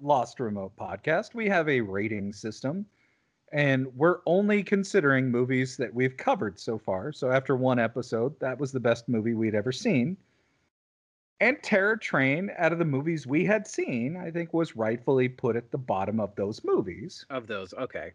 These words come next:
Speaker 1: I,
Speaker 2: Yeah.
Speaker 1: I think it's one that has some interesting stuff, but it doesn't really ever give you the goods.
Speaker 2: Mm-hmm.
Speaker 1: Um,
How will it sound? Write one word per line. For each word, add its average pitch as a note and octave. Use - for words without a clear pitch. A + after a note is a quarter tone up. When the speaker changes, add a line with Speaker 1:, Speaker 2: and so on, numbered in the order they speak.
Speaker 1:
I, C4
Speaker 2:
Yeah. -
Speaker 1:
I B3
think C#4
it's A#3+
one A3
that F#3+
has F3
some G3
interesting G3+
stuff, F#3+
but D3+
it D#3
doesn't F#3
really E3+
ever D#3
give A#2+
you C#3+
the B2
goods. B2
Speaker 2:
Mm-hmm. E3+
Speaker 1:
Um, A2+